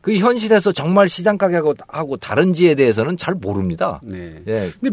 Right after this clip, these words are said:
Speaker 2: 미국에서 이제 터진 그 금융위기,
Speaker 1: 네, 네.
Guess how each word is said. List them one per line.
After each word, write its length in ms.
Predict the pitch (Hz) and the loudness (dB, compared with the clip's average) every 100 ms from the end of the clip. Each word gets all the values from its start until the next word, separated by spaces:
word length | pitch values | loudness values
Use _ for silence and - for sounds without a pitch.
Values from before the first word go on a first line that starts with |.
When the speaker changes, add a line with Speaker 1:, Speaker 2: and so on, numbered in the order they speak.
| 147 | 0
Speaker 2:
미국에서 460 | 262 349 277 190 | 0 2 0 0
이제 140 | 180 151 | 0 -2
터진 400 | - 196 160 120 | -2 0 0 0
그 320 | 113 104 98 | -2 -2 -2
금융위기, 840 | - 156 139 120 110 90 78 123 107 | 0 2 4 2 -2 -4 -8 -4 0
Speaker 1:
네, 200 | 98 | 2
네. 120 | 78 | 0